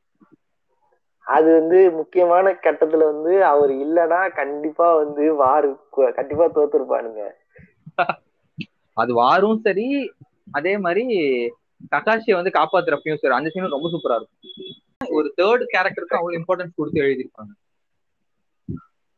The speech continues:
Speaker 1: ம். அது ஹார்ட் ஒர்க் வந்து சொல்லுவாங்க, இப்போ நிறைய இதுலதான் காட்டியிருப்பாங்க ஹார்ட் ஒர்க் பண்ணி எப்படி இதுவாவான்ட்டு.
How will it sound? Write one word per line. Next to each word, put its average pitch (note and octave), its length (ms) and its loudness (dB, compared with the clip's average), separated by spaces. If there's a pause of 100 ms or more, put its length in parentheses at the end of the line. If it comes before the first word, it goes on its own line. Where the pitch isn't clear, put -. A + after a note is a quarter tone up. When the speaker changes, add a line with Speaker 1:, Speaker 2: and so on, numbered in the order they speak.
(180)
Speaker 1:
ம். B2+ 360 -4 (480)
அது C3+ 400 6 (420)
ஹார்ட் E3+ 400 2
ஒர்க் E3+ 360 4
வந்து E3+ 640 4
சொல்லுவாங்க, E3 720 2 (280)
இப்போ B2 500 0 (460)
நிறைய C3 360 -2 (140)
இதுலதான் C#3+ 480 2 (420)
காட்டியிருப்பாங்க B2+ 560 0
ஹார்ட் B2 320 0
ஒர்க் B2 180 0
பண்ணி C3 340 -4
எப்படி B2 300 -2
இதுவாவான்ட்டு. A2+ 720 -2